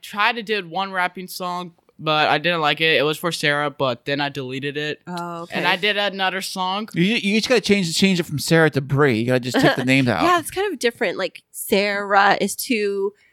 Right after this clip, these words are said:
Speaker 2: it's two syllables, and Bree. But Bree rhymes with a lot of things.
Speaker 1: And
Speaker 2: like,
Speaker 1: Bree's actually a rapper.
Speaker 3: I-, is she
Speaker 2: Ooh.
Speaker 3: really?
Speaker 2: <gasps>
Speaker 1: Yeah.
Speaker 2: We should do, like, a TikTok duet.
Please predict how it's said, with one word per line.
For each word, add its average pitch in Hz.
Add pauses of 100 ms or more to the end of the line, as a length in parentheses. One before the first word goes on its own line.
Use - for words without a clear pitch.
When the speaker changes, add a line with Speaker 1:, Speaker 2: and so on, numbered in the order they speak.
(140)
Speaker 2:
it's 196
two 247
syllables, 190
and 185
Bree. 196 (340)
But 226
Bree 339
rhymes 247
with 220
a 202
lot 185
of 175
things. 185
Speaker 1:
And 226
Speaker 2:
like, 185
Speaker 1:
Bree's 349
actually 247
a 165
rapper. 147
Speaker 3:
I-, 508 (140)
is -
she -
Speaker 2:
Ooh. -
Speaker 3:
really? 139
Speaker 2:
<gasps> 415
Speaker 1:
Yeah. 226 (140)
Speaker 2:
We 269
should 359
do, 339
like, 339
a 277
TikTok 285
duet. 202